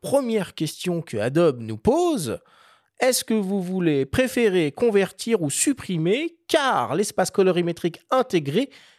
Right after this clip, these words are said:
ne correspond pas à l'espace de travail ? Bon, euh, alors peut-être on va essayer de définir ce qu'est l'espace de travail. Après, tu nous donneras tes recommandations sur, euh,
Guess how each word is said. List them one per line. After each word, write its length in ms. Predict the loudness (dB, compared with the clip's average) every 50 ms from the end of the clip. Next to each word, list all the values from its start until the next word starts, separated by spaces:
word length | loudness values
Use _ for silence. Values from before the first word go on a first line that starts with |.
| _ _ -2
ne 140 | 0 0 0 0 -4 _ _ _
correspond 500 | -4 -2 -2 -2 -2 -4 -4 -4 -4 -4
pas 320 | -2 -2 -2 -2 -4 -8 -10
à 120 | -8 -8
l'espace 500 | -6 -8 -10 -8 -6 -6 -6 -6 -8 -12 -16 _ _ _ _ _ _ _ _ -6
de 140 | -4 -4 -2
travail ? 520 | 0 0 2 2 2 0 -2 -4 -6 -12 -16 -20 -20 _ -20 -20 -20 -20 _ _ _
Bon, 160 | -10 -8 -8 -8 -10 _ _ _ -4
euh, 840 | -2 -2 0 0 0 -2 -2 -2 -4 -6 -6 -6 -6 -6 -6 -6 -6
alors 140 | -6 -6
peut-être 340 | -8 -2 -2 -2 -2 -2 -8 _
on 120 | -16 -8 -6
va 80 | -4
essayer 160 | -4 -4 -6 -8
de 40 |
définir 320 | -8 -10 -8 -6 -6 -6 -6
ce 80 | -6
qu'est 140 | -6 -4 -4
l'espace 760 | -4 -6 -6 -4 0 0 2 0 0 -2 -2 -2 -2 -2 -2
de 100 | -2 -4
travail. 400 | -4 -4 -6 -6 -4 -4 -6 -6
Après, 180 | -6 -6 -8 -10
tu 140 | -10 -10 -10
nous 80 | -8
donneras 280 | -6 -6 -6 -6 -6 -8
tes 140 | -6 -8 -8
recommandations 1120 | -8 -8 -4 -2 -2 -2 0 -2 -4 -2 -4 -4 -4 -4 -4 -6 -8 -10 -10 -12 -12 -14 _ _ _ _ _ _ _
sur, 580 | -18 -16 -16 -12 -10 -8 -8 -6 -8 -8 -10 -12 -12
euh, 240 | -8 -8 -6 -6